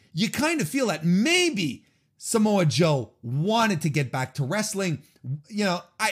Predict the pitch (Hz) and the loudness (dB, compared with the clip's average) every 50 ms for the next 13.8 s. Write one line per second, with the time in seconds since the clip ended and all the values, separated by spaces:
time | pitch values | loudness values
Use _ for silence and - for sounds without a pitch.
0 | - 185 214 214 240 277 269 208 269 220 214 170 156 196 185 180 175 160 160 151 | -2 -2 -2 0 2 2 2 0 0 0 0 0 0 0 0 0 0 0 0 0
1 | - 240 233 208 170 131 - _ _ _ _ - 147 143 - - 208 233 247 - | 0 0 0 0 0 -2 -6 _ _ _ _ -6 -6 -6 -4 -2 -2 0 0 -2
2 | - - 208 233 220 208 196 185 175 170 156 - - 151 156 185 185 170 151 - | -2 -2 -2 -2 0 0 2 2 2 0 0 -2 -4 -2 -2 0 0 -2 -2 -4
3 | - _ - - 156 - 208 208 - 196 190 165 175 160 151 - - 165 147 - | -8 _ -10 -8 -6 -4 -2 -2 -2 -2 -2 -2 -2 -4 -2 -2 -2 -2 -2 -2
4 | - 226 220 202 208 208 202 196 185 185 - - 160 156 143 147 - - - - | -2 -2 -2 0 0 0 0 -2 -2 -4 -8 -8 -4 -2 -2 0 -2 -2 -6 -6
5 | - 269 302 320 240 170 120 104 - - - _ _ _ _ _ _ _ _ _ | -4 -2 -2 0 0 -2 -4 -6 -10 -12 -14 _ _ _ _ _ _ _ _ _
6 | - 160 156 143 135 - - _ _ - - - 185 185 208 220 262 311 330 285 | -8 -4 -4 -4 -4 -6 -10 _ _ -18 -10 -6 -4 -2 -2 0 0 0 0 -2
7 | 196 147 110 80 - _ _ _ _ _ _ _ _ _ _ _ _ - 147 147 | -2 -4 -6 -8 -12 _ _ _ _ _ _ _ _ _ _ _ _ -8 -6 -4
8 | 147 120 - _ - - _ _ _ _ _ _ _ - 156 - - - - - | -4 -4 -8 _ -20 -20 _ _ _ _ _ _ _ -12 -8 -4 -2 0 -2 -2
9 | - - 165 160 156 120 151 - - - 170 151 143 151 - 180 214 247 247 196 | -4 -8 -12 -12 -12 -10 -6 -4 -2 -2 0 -2 -2 -4 -4 -4 -4 -4 -2 -4
10 | 175 147 131 117 110 113 131 170 160 - _ _ _ _ _ _ _ _ _ _ | -4 -6 -6 -8 -8 -6 -6 -8 -8 -10 _ _ _ _ _ _ _ _ _ _
11 | _ _ _ _ _ - 180 202 220 220 214 208 190 160 - - _ _ _ _ | _ _ _ _ _ -6 -4 -4 -2 -2 0 -2 -2 -2 -4 -12 _ _ _ _
12 | _ _ _ - 196 202 202 220 202 160 233 226 214 190 202 185 180 180 165 151 | _ _ _ -6 -6 -4 -2 0 2 2 2 4 2 2 0 0 0 -2 -2 -4
13 | 175 196 196 190 151 127 120 143 165 160 147 - 170 143 135 | -4 -4 -4 -4 -4 -4 -6 -6 -6 -6 -6 -6 -6 -8 -8